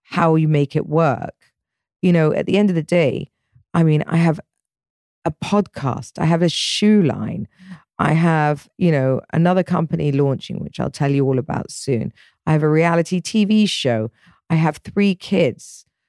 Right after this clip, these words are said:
who, much to all of your dismay, and I know, you know, and I'm gonna do another one soon on, on, on, on this, you know, are well fed and taken care of. It's just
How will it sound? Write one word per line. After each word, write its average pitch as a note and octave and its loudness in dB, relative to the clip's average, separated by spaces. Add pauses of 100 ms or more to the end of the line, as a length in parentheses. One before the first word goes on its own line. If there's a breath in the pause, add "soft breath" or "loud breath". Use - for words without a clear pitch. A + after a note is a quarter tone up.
(180)
who, D#3+ 2 (100)
much F#3 0
to F3+ 0
all D#3+ 2
of C#3+ -2
your D3+ 0
dismay, C#3 -4
and C#3 -4
I B2+ -2
know, C#3 2
you C3+ 0
know, B2 -2
and B2+ -2
I'm C3 0
gonna C3+ -2
do C3 0
another C3 0
one A#2+ -2
soon A#2+ -2
on, A2 -4 (100)
on, A#2+ -4
on, - -6
on B2+ -6
this, - -4 (500 soft breath)
you E3+ 2
know, C#3 2 (100)
are F3 2
well D3 0
fed C3+ -4
and C3+ -4
taken C#3 -4
care E3+ 0
of. - -10 (460)
It's - -2
just - -4